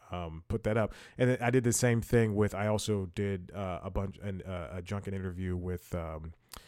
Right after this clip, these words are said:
the cast of Ted. Let me see if I can do this. Alana Eubank, Scott Grimes, Georgia Wingham, Wingham, uh, uh, uh, uh, Max Burkholder.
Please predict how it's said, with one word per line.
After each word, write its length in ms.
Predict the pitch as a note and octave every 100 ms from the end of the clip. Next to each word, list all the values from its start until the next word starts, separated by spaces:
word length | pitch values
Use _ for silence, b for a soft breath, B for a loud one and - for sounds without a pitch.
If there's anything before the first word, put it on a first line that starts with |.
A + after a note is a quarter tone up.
| B B -
the 80 |
cast 340 | G#2+ A2+ A2+ -
of 120 | F2+
Ted. 400 | - A#2+ D2 F2 - _ _ _ _ _ _ _ _
Let 40 | F2+
me 60 |
see 120 | E2+
if 60 | E2
I 40 |
can 100 | D#2+
do 60 | D#2
this. 200 | D2+ - _ -
Alana 320 | G2 G2+ G2
Eubank, 380 | F#2+ F2 F2 E2+ - _ _ _ _ _ _ _
Scott 360 | - G#2+ G2 E2+
Grimes, 500 | F#2 F2 F2 F2 - _ _ _ _ _ _ _ -
Georgia 280 | G#2 G2+
Wingham, 320 | G2+ F#2+ F#2 E2 _ _ _ -
Wingham, 300 | G#2 F#2+ F#2+ b b b b b b _ _
uh, 680 | G#2 G2 F#2+ F#2 F#2 F2 E2 -
uh, 520 | F#2 F#2 F2 F2 E2 - _ _ _ _
uh, 1600 | F#2+ F2+ D#2+ C#2 G#1+ - _ _ _ _ _ _ _ _ _ _ A#2
uh, 1080 | A#2 A#2+ A#2 A#2 A#2 A#2 A2+ A2+ A2+ A2 G#2
Max 240 | B2 B2
Burkholder. 600 | - B2 A#2 A#2 A2+ G#2+